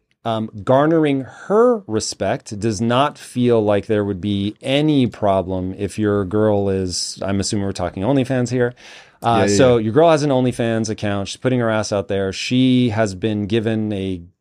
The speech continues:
Speaker 1: gift from God, or she's working on it, and she's
Speaker 2: Right.
Speaker 1: in incredible shape, and men are responding.
Speaker 2: And in many cases, she's gonna make more money than the average guy.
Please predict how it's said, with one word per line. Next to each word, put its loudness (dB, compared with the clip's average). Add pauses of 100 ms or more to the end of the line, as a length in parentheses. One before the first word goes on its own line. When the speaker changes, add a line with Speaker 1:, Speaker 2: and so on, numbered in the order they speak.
Speaker 1:
gift -4
from -8
God, 4
or 2
she's -8
working -2
on 0
it, -2
and -6
she's -4
Speaker 2:
Right. -2
Speaker 1:
in -2
incredible -2
shape, -2
and -4
men -2
are -4
responding. -6
Speaker 2:
And 4
in 2
many 4
cases, 0
she's -2
gonna 2
make 0
more -2
money -2
than -4
the -2
average -6
guy. -12